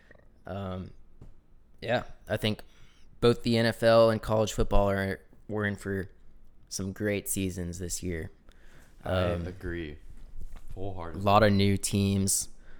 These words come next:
Speaker 1: a lot of changing of the guard, it seems. Um,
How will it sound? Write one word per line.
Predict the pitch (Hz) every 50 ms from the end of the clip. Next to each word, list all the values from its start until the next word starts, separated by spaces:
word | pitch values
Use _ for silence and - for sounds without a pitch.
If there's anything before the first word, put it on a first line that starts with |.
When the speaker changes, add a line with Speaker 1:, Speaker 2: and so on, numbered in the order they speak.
| - - - - - - -
Speaker 1:
a | - 101
lot | 98 98 95 95 95
of | 95 95 92 95 - - - - - - - - - -
changing | - - 113 107 107 104 101 104 104
of | 98 92
the | 98
guard, | 92 - 104 98 98 98 98 95 90 90
it | 90 - -
seems. | - - 95 92 92 92 92 90 87 - - - - - - - - - - - - - - - - - - -
Um, | - 98 95 92 90 90 87 87 87 87 85